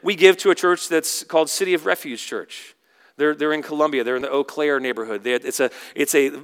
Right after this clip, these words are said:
a lower income neighborhood that is, um, kinda shifted from being middle class to more impoverished. And, um, there are direct needs in that community and the ways they can minister to that community. And prior to this, we, we were giving to,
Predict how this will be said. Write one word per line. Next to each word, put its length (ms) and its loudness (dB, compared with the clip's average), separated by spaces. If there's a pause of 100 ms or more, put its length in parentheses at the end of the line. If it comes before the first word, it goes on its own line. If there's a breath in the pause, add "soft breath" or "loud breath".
(160)
a 120 0
lower 400 6
income 440 -2
neighborhood 560 0
that 140 4
is, 200 -4 (280 loud breath)
um, 240 -6
kinda 220 -8
shifted 480 2
from 160 -2
being 120 -2
middle 180 4
class 320 4
to 100 -4
more 180 -2
impoverished. 640 -4
And, 160 -8 (320 loud breath)
um, 340 2
there 200 4
are 220 6 (200 loud breath)
direct 400 4
needs 560 -4
in 180 -4
that 200 2
community 560 -4
and 80 -6
the 40 -8
ways 280 2
they 80 -4
can 100 -8
minister 260 -6
to 40 -14
that 100 -2
community. 320 -6
And 100 -4 (200 loud breath)
prior 340 8
to 60 2
this, 240 2
we, 300 -6
we 200 0
were 180 -2
giving 320 0
to, 480 -4